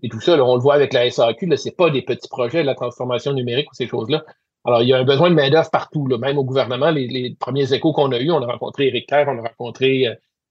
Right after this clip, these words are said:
le ministre du Travail, on, tu sais, on a fait le tour de tout, tous ces gens-là qui pouvaient nous aider et qui ont dit, tous dit, « Ben, on en veut des informations, on va tout faire pour en avoir. » Alors, ils ont, ils ont finalement accepté de, de financer ça. On a aussi deux millions de dollars de financement du privé.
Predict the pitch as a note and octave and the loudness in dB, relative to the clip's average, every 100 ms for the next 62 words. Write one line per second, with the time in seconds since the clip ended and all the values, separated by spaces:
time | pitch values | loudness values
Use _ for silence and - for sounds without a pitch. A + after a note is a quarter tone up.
0 | _ C3 C3 A2 - A#2+ B2+ D3+ C#3 A#2 | _ -6 -4 -6 -2 0 2 2 2 -2
1 | G2+ F2+ - C#3+ C3 F3+ F3 D#3 - F#3 | -8 -10 -6 -4 -2 -4 0 0 2 2
2 | G#3+ G3 C#3+ C3 D#3+ - _ F3+ F3+ D3+ | 4 4 2 -2 -4 -8 _ -12 -6 -2
3 | D3 C#3 D3+ E3+ - C#3 C3+ B2+ B2 B2 | 0 2 2 0 -2 -2 -2 -4 -4 -2
4 | F3 D3+ C#3 B2+ D3+ D3 - E3 A#2 E3+ | -4 -2 -4 -4 -6 -8 -4 -4 -4 -2
5 | C3 A2+ A#2+ A#2+ A#2 E3+ D3+ B2 A#2+ - | 0 0 0 0 2 0 0 -2 -4 -8
6 | B2+ A#2 - C#3+ A#2 - C3+ C#3+ C#3 B2 | -8 -8 -4 -2 -2 -4 0 2 2 0
7 | A2+ A2 A#2+ - _ _ _ _ _ _ | -2 -4 -8 -10 _ _ _ _ _ _
8 | _ _ B2+ C#3 D3+ D#3 D#3 D3+ C#3+ C#3 | _ _ 0 4 4 4 4 2 2 0
9 | C3 - A3 F3+ F#3 G#4+ D#4+ - D#3 - | -2 2 2 4 2 0 -2 -2 -2 0
10 | G#3+ D#3 C#3 C3 - D#3 D3+ D#3 D3 - | 2 2 2 0 -4 -2 -2 -2 -6 -2
11 | G3 D#4 - D3+ E3 F3 - C4 E3 E3+ | -4 -4 -4 -2 0 -2 -4 -4 -2 0
12 | D#3 F3+ D#3 F3+ E3+ C#3 C#3+ C3 E3+ E3 | -2 0 2 2 -2 -6 -8 -8 -6 -8
13 | A#2+ A#2 - C3 B2 C3+ C4+ | -8 -14 -12 -10 -4 -2 -4